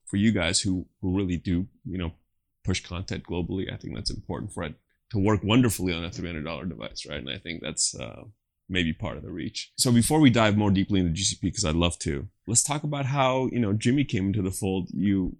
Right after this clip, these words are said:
uh, you know, very proudly introduced me to him when you first walked into the office as my employee number one. And, um,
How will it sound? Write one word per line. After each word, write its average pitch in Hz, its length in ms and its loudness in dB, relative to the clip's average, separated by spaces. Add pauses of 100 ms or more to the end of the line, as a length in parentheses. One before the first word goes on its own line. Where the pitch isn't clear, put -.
(140)
uh, 90 220 0 (560)
you 98 180 0
know, 92 140 2
very 101 260 6
proudly 110 600 4
introduced 98 520 0
me 107 140 0
to 101 80 0
him 107 240 0
when 101 160 0
you 98 80 -2
first 98 280 -2
walked 104 200 0
into 104 180 2
the 92 60 2
office 101 300 0
as 101 100 0
my 104 180 4
employee 113 360 2
number 104 260 2
one. 135 520 -2 (500)
And, 98 500 6
um, 92 800 4